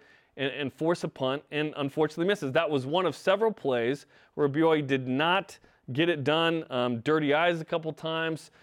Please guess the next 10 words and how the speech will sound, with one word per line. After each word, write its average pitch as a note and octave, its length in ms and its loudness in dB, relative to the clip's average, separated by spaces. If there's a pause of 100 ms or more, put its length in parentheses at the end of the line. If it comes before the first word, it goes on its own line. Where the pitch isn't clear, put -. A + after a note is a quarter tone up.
(140)
one D3 220 0
guy D#3 160 4
playing D3+ 520 0
man, F3+ 300 0
other C#3+ 200 0
playing B2 380 -4
zone. F3 520 -2 (260)
So C#3+ 100 -8
that F3 160 4
wa-, F3 80 2